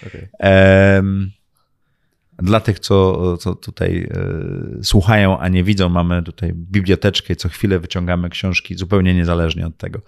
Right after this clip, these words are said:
Speaker 1: I zapraszamy na YouTube'a Startup My Way. Tam jest taki przycisk subskrybuj czerwony. Można też komentarz
Speaker 2: Like, komentarz.
Speaker 1: napisać.
Speaker 2: Tak, to ważne rzeczy.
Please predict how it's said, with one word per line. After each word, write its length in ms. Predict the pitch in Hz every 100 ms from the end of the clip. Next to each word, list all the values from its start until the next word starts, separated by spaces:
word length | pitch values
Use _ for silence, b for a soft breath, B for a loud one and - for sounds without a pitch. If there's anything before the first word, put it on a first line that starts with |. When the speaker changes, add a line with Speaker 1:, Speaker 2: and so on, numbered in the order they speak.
| B
Speaker 1:
I 60 | 131
zapraszamy 440 | 127 131 127 127
na 60 | 120
YouTube'a 460 | 113 104 113 104 104
Startup 400 | 110 104 101 98
My 160 | 95
Way. 360 | 95 104 104 104
Tam 120 | 98
jest 120 | 95
taki 180 | - 95
przycisk 460 | - 98 92 - -
subskrybuj 580 | 98 - - 104 98
czerwony. 680 | 98 98 95 95 95 90 92 98
Można 200 | 92 92
też 140 | 90
komentarz 600 | 92 90 92 90 87 - -
Speaker 2:
Like, 380 | 95 95 92 -
komentarz. 380 | - 90 92 85
Speaker 1:
napisać. 380 | 85 82 92 -
Speaker 2:
Tak, 220 | 87 80
to 100 | -
ważne 320 | 87 87 82
rzeczy. 320 | 78 78 -